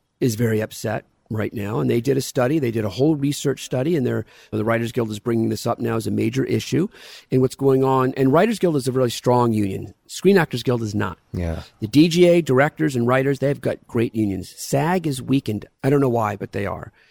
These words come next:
Speaker 1: The Writers Guild is upset because eighty-seven percent, they did the research,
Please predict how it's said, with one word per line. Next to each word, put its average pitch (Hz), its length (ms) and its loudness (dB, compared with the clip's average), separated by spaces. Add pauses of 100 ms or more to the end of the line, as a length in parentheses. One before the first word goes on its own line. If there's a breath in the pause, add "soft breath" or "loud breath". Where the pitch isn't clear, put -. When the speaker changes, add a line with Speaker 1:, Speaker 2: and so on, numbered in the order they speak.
(180 soft breath)
Speaker 1:
The 131 80 2
Writers 160 360 4
Guild 131 240 2
is 117 120 -2
upset - 460 -2
because 120 460 -2 (240)
eighty-seven 165 760 0
percent, - 720 -6 (220)
they 113 100 -6
did 127 160 0
the 156 80 4
research, - 760 -2